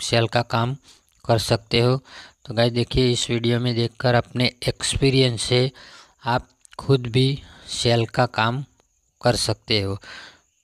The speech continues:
तो गाइस, आपके पास ये सोल्डर होना ज़रूरी है, तभी आप सोल्डरिंग का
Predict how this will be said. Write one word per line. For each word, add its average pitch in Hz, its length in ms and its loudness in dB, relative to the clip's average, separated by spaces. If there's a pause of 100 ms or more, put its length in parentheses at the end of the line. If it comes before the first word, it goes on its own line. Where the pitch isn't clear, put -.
(1200)
तो 117 100 0
गाइस, 123 280 4
आपके 120 360 -2
पास 120 380 0
ये 123 200 0
सोल्डर 113 480 0
होना 113 320 0
ज़रूरी 110 480 2
है, 123 140 2
तभी 117 400 0
आप 113 280 -2
सोल्डरिंग 110 540 -2
का 123 220 2